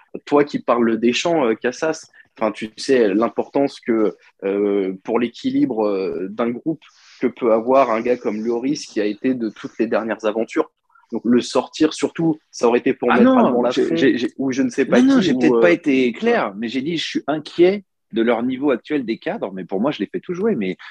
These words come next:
Speaker 2: Lloris, Varane,
Speaker 1: D'accord.
Speaker 2: Griezmann, je, je, ouais, je me dis, est-ce qu'ils vont être au niveau qu'ils s-, ils sont il y a quatre ans ?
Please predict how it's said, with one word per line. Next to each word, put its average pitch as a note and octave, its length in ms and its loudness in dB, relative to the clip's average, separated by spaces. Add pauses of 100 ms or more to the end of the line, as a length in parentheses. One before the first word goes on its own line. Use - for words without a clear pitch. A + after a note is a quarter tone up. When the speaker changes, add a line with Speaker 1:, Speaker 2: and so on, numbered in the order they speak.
(120)
Speaker 2:
Lloris, A#2+ 520 4
Varane, G#2+ 480 0
Speaker 1:
D'accord. C3+ 280 -2
Speaker 2:
Griezmann, B2 760 -2 (340)
je, - 140 -4 (200)
je, A2 140 -6
ouais, C3 160 4
je A2 80 2
me G#2+ 80 4
dis, C#3 80 6
est-ce C#3 120 4
qu'ils B2 160 0
vont D3 140 2
être C3 220 0
au A2+ 40 4
niveau A#2 280 4
qu'ils - 160 -8
s-, - 260 -18 (120)
ils G2+ 100 -8
sont D#3 160 -6
il C3 40 0
y A2 40 0
a G2 80 -2
quatre - 300 -8
ans ? G3+ 120 -6